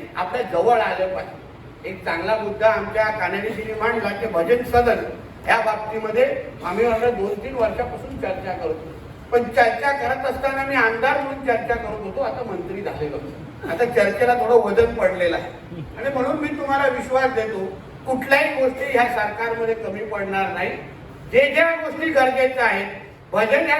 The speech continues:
संस्कृतीसाठी म्हणजे पेन्शन असो, सगळ्या अन्य लोकांना सगळ्या गोष्टीचं पेन्शन आणि, अ,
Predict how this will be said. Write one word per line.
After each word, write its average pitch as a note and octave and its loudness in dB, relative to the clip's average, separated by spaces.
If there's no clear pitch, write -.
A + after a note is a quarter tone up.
संस्कृतीसाठी C4+ -2
म्हणजे A#3 2
पेन्शन C4+ 2
असो, B3 0
सगळ्या B3+ 0
अन्य C#4 0
लोकांना D4+ -4
सगळ्या D4 -2
गोष्टीचं D4 -4
पेन्शन C#4+ -2
आणि, C4+ -4
अ, C4+ 0